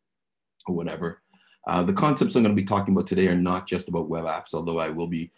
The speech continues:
talking a little bit more web app centric for, for, uh, just because that's, uh, that's what we tend to build a lot of. But this is a hundred percent applicable as pure FileMaker.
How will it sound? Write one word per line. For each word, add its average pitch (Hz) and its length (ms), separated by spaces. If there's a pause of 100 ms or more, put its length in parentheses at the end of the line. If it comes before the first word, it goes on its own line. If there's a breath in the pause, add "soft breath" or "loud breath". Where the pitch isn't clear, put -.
(260)
talking 85 340
a - 20
little 85 160
bit 85 140
more 87 480
web 82 220
app 76 180
centric 80 420
for, 73 320
for, 80 360
uh, 78 140 (460)
just - 140
because - 240
that's, - 240
uh, 76 160
that's 82 220
what 76 80
we 78 100
tend 82 220
to - 40
build 85 260
a - 20
lot 80 240
of. 98 180 (360)
But 87 120
this 92 220
is 90 80
a 95 40
hundred 104 300
percent 85 300
applicable 76 500
as 76 140
pure 76 240
FileMaker. 69 540